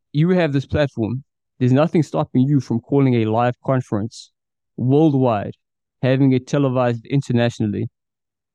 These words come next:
And then in doing so, you drop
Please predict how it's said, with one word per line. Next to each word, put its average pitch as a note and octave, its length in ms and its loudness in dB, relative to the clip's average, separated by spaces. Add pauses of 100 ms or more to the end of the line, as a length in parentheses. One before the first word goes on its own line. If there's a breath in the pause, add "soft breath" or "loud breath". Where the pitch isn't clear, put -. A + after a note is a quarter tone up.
(1080)
And B2+ 240 2
then F#3+ 520 -2
in D3 220 2
doing F#3 300 0
so, A#2+ 320 -2 (380)
you D3 180 2
drop D#3 320 0